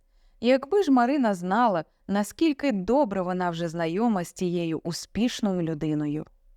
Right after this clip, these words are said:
Субота наближалася невблаганно. Оксана намагалася триматися подалі від кабінету Андрія,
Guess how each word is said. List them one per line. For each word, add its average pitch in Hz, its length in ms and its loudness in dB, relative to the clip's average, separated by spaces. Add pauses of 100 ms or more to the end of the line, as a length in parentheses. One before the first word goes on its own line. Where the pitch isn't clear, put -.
(640)
Субота 202 680 0
наближалася 175 840 -2
невблаганно. 160 920 -4 (320)
Оксана 202 480 -4
намагалася 202 580 -2
триматися 202 580 -2
подалі 226 500 0
від 185 140 -8
кабінету 185 520 -2
Андрія, 220 500 0